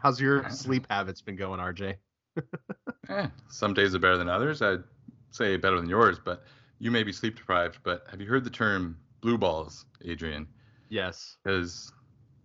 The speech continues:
Speaker 2: I waited a month for a race, a whole month patiently waiting to see Lewis Hamilton race. And then I didn't, not only did I not get one lap, I didn't even get one minute.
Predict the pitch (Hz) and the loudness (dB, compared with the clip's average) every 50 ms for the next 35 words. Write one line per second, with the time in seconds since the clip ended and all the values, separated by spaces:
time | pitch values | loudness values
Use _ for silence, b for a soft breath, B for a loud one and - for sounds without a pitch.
0 | _ _ _ 98 110 123 139 139 117 101 95 95 104 98 85 - - - - _ | _ _ _ 4 6 6 6 6 6 4 4 4 4 2 2 0 -8 -18 -20 _
1 | _ _ _ _ _ _ _ _ _ _ _ _ _ _ _ _ 90 87 85 80 | _ _ _ _ _ _ _ _ _ _ _ _ _ _ _ _ -2 -2 0 0
2 | 80 78 - _ - 90 87 87 87 85 80 78 - - - - b b b b | -2 -4 -6 _ -8 -4 -2 0 0 0 -2 -4 -8 -14 -20 -20 b b b b
3 | b b b b b b 90 98 139 147 131 110 104 95 92 - - - _ _ | b b b b b b -2 0 2 4 6 4 4 4 0 -6 -14 -20 _ _
4 | _ _ _ - 98 101 - - 85 82 85 85 87 90 90 87 - - - 98 | _ _ _ -4 -4 -4 -2 -6 -8 -6 -4 -4 -4 -4 -4 -6 -8 -8 -6 -2
5 | 92 90 90 87 - 92 87 87 85 - 87 85 85 85 87 82 - - - b | -2 0 -2 -2 -2 -4 -4 -4 -2 -2 -2 0 2 0 0 -2 -6 -16 -18 b
6 | b b b b b b b b b b b b b - 92 95 95 95 95 98 | b b b b b b b b b b b b b -4 -2 -2 0 0 0 -2
7 | - - - - _ - 107 120 131 139 135 127 120 - 110 113 131 143 143 131 | -4 -6 -16 -16 _ 2 2 4 6 6 6 6 6 4 4 4 4 4 4 0
8 | 117 113 110 107 98 98 98 98 95 95 - 92 85 85 87 90 90 85 80 87 | 0 2 0 0 2 2 2 2 2 2 0 -6 -6 -2 -2 -2 -2 0 0 2
9 | 92 90 76 73 - - - _ _ _ _ _ _ _ _ - 95 110 135 147 | 2 2 2 0 -4 -10 -18 _ _ _ _ _ _ _ _ -2 0 0 2 2
10 | 139 131 120 110 95 92 95 101 101 92 90 87 80 80 92 90 101 117 113 85 | 0 2 2 2 0 0 0 0 0 0 -2 -6 -8 -10 -6 -2 0 0 0 -2
11 | 78 - | -4 -8